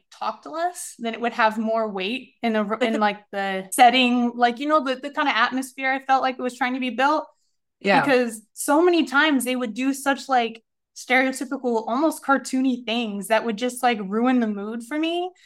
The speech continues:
Speaker 1: And I know it's not supposed to be romantic. It's supposed to juxtapose what you expect out of a romance and the scenes and da, da, da. But, like,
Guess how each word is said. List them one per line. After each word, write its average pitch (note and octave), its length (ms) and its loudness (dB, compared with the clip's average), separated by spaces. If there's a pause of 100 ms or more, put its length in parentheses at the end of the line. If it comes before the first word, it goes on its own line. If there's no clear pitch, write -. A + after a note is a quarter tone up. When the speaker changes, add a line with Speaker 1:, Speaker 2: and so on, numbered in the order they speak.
(220)
Speaker 1:
And C4 140 4
I C4+ 80 6
know C4+ 220 6
it's B3 200 2
not B3+ 200 2
supposed C4 320 -4
to B3+ 60 -6
be A#3 180 -4
romantic. G#3+ 640 -2
It's G#3 120 -8
supposed A3+ 200 -2
to A3+ 60 -6
juxtapose A3 760 -2
what G#3 120 -6
you G#3 100 -6
expect G#3+ 340 -2
out G3+ 120 2
of G#3 120 -2
a G#3+ 80 0
romance G3+ 680 -2
and G3 140 -6
the G3 60 -8
scenes G#3+ 400 -4
and G#3 80 -4
da, G3+ 100 -4
da, G3+ 100 -6
da. G#3 120 2
But, A3 180 0
like, B3 220 2